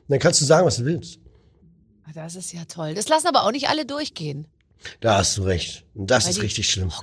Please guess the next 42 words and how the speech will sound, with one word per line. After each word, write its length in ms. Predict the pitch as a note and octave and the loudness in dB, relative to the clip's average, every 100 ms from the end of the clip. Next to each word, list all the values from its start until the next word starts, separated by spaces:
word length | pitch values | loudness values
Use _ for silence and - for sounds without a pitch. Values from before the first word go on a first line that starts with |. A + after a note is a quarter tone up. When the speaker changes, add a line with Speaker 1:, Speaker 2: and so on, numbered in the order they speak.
| - | -4
Speaker 2:
Gott, 260 | - - | -2 0
die 80 | B2 | 0
Regisseure, 560 | F#3 F#3+ G#3+ - G#3+ G#3+ | 2 2 2 2 2 2
Speaker 1:
<laughs> 20 | |
Ich 40 | |
Speaker 2:
die 100 | G#3 | 2
haben 120 | G3+ G#3 | 2 2
ja 60 | |
dann 160 | G3 F#3+ | 2 0
manchmal 300 | G3 G3+ G3+ | -2 -2 -2
schon 180 | G#3 F#3+ | -2 0
ganz 320 | G#3 A3 - | 0 0 0
lange 240 | G3 G3 | 2 2
an 120 | F#3+ | 0
den 80 | F#3+ | -2
Formulierungen 560 | F#3+ G3 G3 A#3 A3+ F#3 | -2 -2 -2 -2 0 2
gearbeitet 440 | E3 D#3 D3+ B2 | 2 2 6 8
Speaker 1:
Ja, 40 | B2 | 8
ja. 60 | |
Speaker 2:
und 40 | B2 | 6
dann 120 | E3+ | 2
wollen 160 | E3+ | 2
die 100 | F#3+ | 2
sich 140 | A#3 G#3+ | -2 0
das 140 | A#3 | 0
auch 80 | A#3 | 0
nicht 160 | A#3+ A3+ | -2 -2
nehmen 200 | B3 F#3 | -2 -2
lassen. 300 | C#3+ - C#3+ | -4 -4 2
Speaker 1:
Nee, 300 | F#3 G3 G#3 | 8 10 10
es 120 | E3 | 6
ist 140 | E3 | 6
auch 120 | G3+ - | 4 4
so 120 | F#3+ | 2
teilweise 460 | F#3 F#3 F3+ E3+ | 6 6 6 4
der 100 | F3+ | 6
Fall, 280 | - F#3 F#3+ | 8 8 8
wo 60 | F3 | 6
ich 80 | F3 | 4
dann 180 | E3+ | 4
so 180 | E3 E3+ | 4 4
im, 420 | F3 E3+ D#3 D3+ | 4 4 4 4